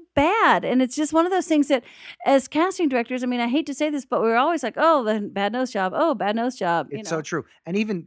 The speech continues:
Speaker 2: good <laughs> nose job. It just, it's, "You're who you are. I'm gonna bet." This is just from a casting point of view, that the thing that's wrong with you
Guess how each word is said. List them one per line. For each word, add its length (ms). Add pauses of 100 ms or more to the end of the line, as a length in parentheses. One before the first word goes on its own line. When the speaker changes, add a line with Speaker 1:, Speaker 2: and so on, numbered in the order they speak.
Speaker 2:
good 260
<laughs> 0
nose 240
job. 300 (880)
It 160
just, 220 (720)
it's, 280 (180)
"You're 300
who 140
you 200
are. 400 (200)
I'm 220
gonna 280 (240)
bet." 320 (1120)
This 180
is 100
just 180
from 100
a 40
casting 540
point 240
of 80
view, 240 (720)
that 160
the 60
thing 240
that's 180
wrong 320
with 160
you 180